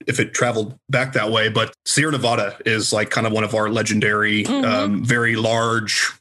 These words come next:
Speaker 1: craft brewers here in the States. They, for the past number of years, and this,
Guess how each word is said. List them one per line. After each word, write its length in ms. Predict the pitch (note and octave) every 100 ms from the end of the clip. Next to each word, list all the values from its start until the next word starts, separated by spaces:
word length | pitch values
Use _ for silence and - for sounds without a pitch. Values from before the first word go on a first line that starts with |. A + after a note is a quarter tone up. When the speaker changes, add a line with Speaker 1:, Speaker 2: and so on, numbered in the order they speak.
| _
Speaker 1:
craft 280 | - A#2 A#2
brewers 360 | A#2 A2 G#2 -
here 280 | A2+ A2
in 140 | G#2+ G#2+
the 60 |
States. 560 | G2+ D3 C3+ A#2+ - - _
They, 480 | A2+ A#2+ B2 B2 B2+ - _
for 100 | -
the 80 | A2+
past 320 | C#3+ C3+ C3+
number 200 | B2 B2
of 100 | G#2+
years, 580 | A#2+ C3+ A2 B2 - - -
and 100 | A2+
this, 380 | A2 - -